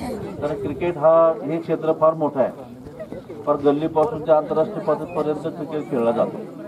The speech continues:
आणि कुठेही खेळला जातो, त्याला अशी मर्यादा नाही. चौकात, बोळात, मोठ्या ग्राउंडवर, डोंगरावर कुठेही खेळतात आणि असं काय नाही की सपाट पाहिजे, रेखावर सुद्धा खेळतात. आम्ही साखरेवाडीचे, अ, क्रिकेट सामने आम्ही बघायला गेलो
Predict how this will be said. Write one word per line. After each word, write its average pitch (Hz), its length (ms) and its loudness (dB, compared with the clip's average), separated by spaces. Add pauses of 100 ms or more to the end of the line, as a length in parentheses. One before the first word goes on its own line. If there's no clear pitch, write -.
(480)
आणि 151 140 0
कुठेही 180 380 4
खेळला 147 240 6
जातो, 120 160 2
त्याला 147 320 2
अशी 160 240 0
मर्यादा 156 460 4
नाही. 117 140 -2
चौकात, 147 440 2
बोळात, 147 600 4
मोठ्या 143 240 -2
ग्राउंडवर, 143 480 0
डोंगरावर 139 360 0
कुठेही 165 340 -2
खेळतात 120 240 -6 (440)
आणि 147 200 0
असं 143 220 2
काय 160 220 6
नाही 165 140 -2
की 165 100 -8
सपाट 151 320 2 (400)
पाहिजे, 113 260 2 (760)
रेखावर 151 320 6
सुद्धा 175 180 2
खेळतात. 151 300 2
आम्ही 135 180 2
साखरेवाडीचे, 147 640 2 (760)
अ, 127 220 4
क्रिकेट 139 400 -4
सामने 139 260 0
आम्ही 139 220 0
बघायला 139 260 2
गेलो 147 300 0